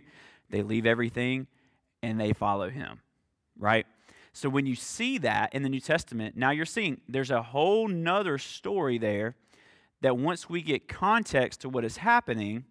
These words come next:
it begins to open us up to see this is something way deeper and way bigger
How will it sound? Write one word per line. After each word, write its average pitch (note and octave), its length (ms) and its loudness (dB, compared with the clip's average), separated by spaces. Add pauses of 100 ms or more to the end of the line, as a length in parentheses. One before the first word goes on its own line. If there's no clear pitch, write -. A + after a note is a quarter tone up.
(760)
it D#3 120 2
begins D#3 260 2
to - 120 -4
open D#3+ 180 0
us C#3 120 -4
up F3+ 140 4
to C3+ 80 -8
see B2 380 0
this E3+ 260 0
is G#3+ 120 -2
something B2 540 -2
way F3+ 260 6
deeper E3 520 -2 (560)
and B2 260 0
way A3 240 6
bigger C#3 540 0